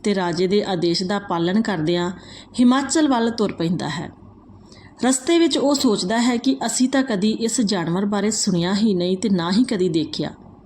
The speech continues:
ਸ਼ਾਇਦ ਮੇਰੀ ਪਤਨੀ ਨੂੰ ਇਸ ਬਾਰੇ ਕੋਈ ਜਾਣਕਾਰੀ ਹੋਵੇ। ਇਸ ਲਈ ਹੋਰ ਬਿਲਾ ਲੱਭਣ ਤੋਂ ਪਹਿਲਾਂ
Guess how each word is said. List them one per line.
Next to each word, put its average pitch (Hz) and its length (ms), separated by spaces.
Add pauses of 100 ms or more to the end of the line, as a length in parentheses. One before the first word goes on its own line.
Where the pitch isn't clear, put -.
(440)
ਸ਼ਾਇਦ 302 420
ਮੇਰੀ 311 220
ਪਤਨੀ 240 400
ਨੂੰ 247 180
ਇਸ 220 200
ਬਾਰੇ 202 280
ਕੋਈ 233 180
ਜਾਣਕਾਰੀ 175 520
ਹੋਵੇ। 170 300 (760)
ਇਸ 262 220
ਲਈ 269 220
ਹੋਰ 226 260
ਬਿਲਾ 233 260
ਲੱਭਣ 208 400
ਤੋਂ 262 120
ਪਹਿਲਾਂ 190 460